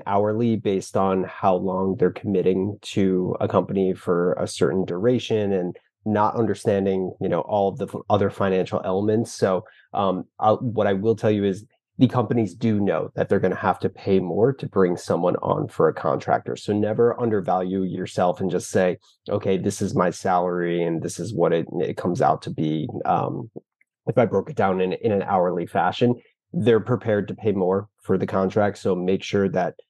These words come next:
um, you're, you're boosting those numbers up. Again, like, thirty to fifty percent is a,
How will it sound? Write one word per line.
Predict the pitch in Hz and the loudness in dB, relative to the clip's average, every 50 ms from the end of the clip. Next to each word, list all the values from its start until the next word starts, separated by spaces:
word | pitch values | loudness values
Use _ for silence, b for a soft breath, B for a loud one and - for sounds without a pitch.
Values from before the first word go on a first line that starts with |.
| _ _ _ _ | _ _ _ _
um, | 82 80 80 80 80 - - 87 104 107 123 - - | 2 2 2 2 2 -2 -4 -6 -8 -10 -12 -10 -2
you're, | - 101 90 - - 101 95 - | 0 0 0 0 0 -2 0 0
you're | 95 95 | -2 -2
boosting | - 113 107 95 - - 107 101 | 0 0 -2 0 0 -2 0 2
those | 101 95 92 98 | 2 2 0 0
numbers | 107 95 92 90 90 87 98 101 | -2 -2 -2 0 -2 -2 0 0
up. | 95 95 - | 0 0 0
Again, | - 92 - - 95 90 92 90 90 90 | -2 -2 0 0 2 2 2 0 0 0
like, | 90 87 85 - - _ _ _ _ _ _ _ _ _ _ | -2 -2 -2 -4 -8 _ _ _ _ _ _ _ _ _ _
thirty | - 110 104 101 98 104 98 | 0 2 2 2 2 0 0
to | 90 | -2
fifty | - - 110 104 - - 104 | -2 0 0 0 2 0 -2
percent | - - 95 - - 117 104 107 110 - - | 0 -2 -4 -2 0 0 2 2 0 -2 -2
is | 110 123 107 117 | -4 -2 0 0
a, | 107 | 0